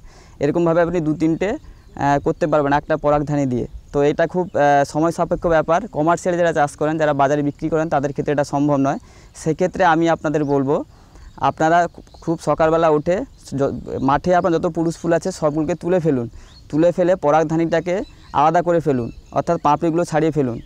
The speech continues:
ছাড়িয়ে ফেলার পরে, আহ, এক্ষেত্রে আপনাকে একটু, আহ, সাবধানতা অবল-, অবলম্বন করতে হবে, অর্থাৎ পরিষ্কার পরিচ্ছন্ন থাকতে হবে। এখানে একটা ইনফেকশনের ভয় থাকে। তো সেক্ষেত্রে আপনাকে কী করতে হবে? গরম জলে আপনাকে যে ডেচকিতে আপনি দ্রবণটা তৈরি করবেন,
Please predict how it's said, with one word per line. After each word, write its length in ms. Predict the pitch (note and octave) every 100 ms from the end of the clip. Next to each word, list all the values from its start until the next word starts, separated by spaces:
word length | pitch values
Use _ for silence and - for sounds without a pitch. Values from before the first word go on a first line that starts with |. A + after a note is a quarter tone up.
| -
ছাড়িয়ে 240 | - C#3+ D#3
ফেলার 240 | E3 E3+
পরে, 260 | E3 D#3 E3+
আহ, 1040 | - - - - - C3 C3+ C3+ C3 B2+ -
এক্ষেত্রে 440 | C#3+ E3+ D#3+ F3
আপনাকে 340 | E3 E3+ E3
একটু, 440 | E3+ - E3+ E3+ E3+
আহ, 440 | - C3+ C3+ C3+ C3+
সাবধানতা 420 | D3 C#3 E3 F3
অবল-, 160 | E3+ E3+
অবলম্বন 440 | D3+ D#3+ E3 E3+
করতে 240 | D#3+ D#3+ D#3
হবে, 200 | D3+ E3+
অর্থাৎ 300 | D#3+ - C#3+
পরিষ্কার 360 | D#3+ E3 - E3+
পরিচ্ছন্ন 340 | E3+ E3 E3+
থাকতে 300 | D#3+ D#3 -
হবে। 240 | C#3+ B2 A2 - - - -
এখানে 340 | C#3+ E3 E3+
একটা 180 | D#3+ D#3+
ইনফেকশনের 560 | D#3+ D#3 E3+ - E3+
ভয় 200 | D3+ C#3+
থাকে। 320 | C#3 B2+ A2 A#2+ - - - -
তো 80 |
সেক্ষেত্রে 420 | C#3 D#3+ D#3+ E3 E3+
আপনাকে 320 | E3 E3+ E3
কী 160 | E3+
করতে 260 | E3 E3 E3+
হবে? 320 | E3 F3+ A3 - C3
গরম 380 | C3+ D#3+ F3+ D#3
জলে 240 | D#3+ F3
আপনাকে 300 | D#3+ E3 E3
যে 100 | D#3+
ডেচকিতে 500 | C#3 D#3 - F#3 F#3
আপনি 220 | F3+ F3
দ্রবণটা 440 | D#3 D#3 E3 F3 F3
তৈরি 220 | E3 D#3
করবেন, 360 | D3 C#3+ D#3